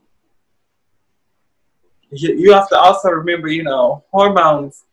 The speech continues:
send you through menopause, and, um, whew, it's just getting hotter and hotter, I'm about to say.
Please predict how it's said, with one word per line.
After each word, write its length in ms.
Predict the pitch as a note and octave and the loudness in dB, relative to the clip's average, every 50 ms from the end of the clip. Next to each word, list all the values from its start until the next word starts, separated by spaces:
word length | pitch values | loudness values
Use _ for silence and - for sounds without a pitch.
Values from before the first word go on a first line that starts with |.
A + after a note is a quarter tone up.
| _ _ _ _ _ _ _ _ _ _ _ _ | _ _ _ _ _ _ _ _ _ _ _ _
send 320 | - - - F3+ F3 E3+ D#3 | -20 -8 -6 -6 -6 -4 -4
you 160 | D3+ D3 D3 | -6 -6 -6
through 140 | - C#3 C3 | -10 -12 -10
menopause, 1120 | C3+ C#3+ D3+ E3 D#3+ D#3 - - D3 C#3 B2+ A#2 A#2+ B2 C#3 D3+ D#3 D3+ - - - - _ _ _ | -6 -2 0 0 0 0 -2 -2 -2 0 0 0 0 -2 -4 -4 -8 -14 -20 -20 -20 -20 _ _ _
and, 400 | C#3 D3 C#3+ C3+ B2+ B2+ B2 - _ - | -2 0 0 0 0 -4 -6 -10 _ -2
um, 560 | D3 C#3+ C3+ B2+ A#2+ A2+ A#2 B2 B2+ B2 _ _ _ _ _ _ _ _ _ _ _ _ _ _ _ _ _ _ _ _ _ _ _ _ _ _ _ _ _ _ _ _ _ _ _ _ _ _ _ - | -2 0 0 -2 -4 -6 -8 -12 -16 -20 _ _ _ _ _ _ _ _ _ _ _ _ _ _ _ _ _ _ _ _ _ _ _ _ _ _ _ _ _ _ _ _ _ _ _ _ _ _ _ 4
whew, 300 | A#4 A4+ D#4+ - - - _ _ _ _ _ _ _ - | 4 4 4 4 0 -8 _ _ _ _ _ _ _ -16
it's 280 | G#4 - D3+ D3+ - - | -14 -12 -12 -12 -10 -8
just 300 | D3+ D3 D3 - _ - | -6 -6 -6 -8 _ -4
getting 300 | C#3+ B2+ A#2+ A#2 A#2+ C3+ | -2 -2 -2 -4 -6 -4
hotter 480 | C3+ D#3 D#3+ E3 E3+ F3 F3+ F3+ F3+ | 0 0 2 4 4 6 6 4 4
and 100 | F#3 F#3 | 2 0
hotter, 320 | E3+ D#3 C#3 C3 - C#3 B2+ | -2 -2 -2 -2 -2 -6 -8
I'm 60 | A#2+ | -8
about 220 | A#2+ B2 B2 - - | -6 -8 -8 -8 -10
to 60 | - | -16
say. 300 | - - - A#2 A#2+ | -12 -10 -10 -10 -10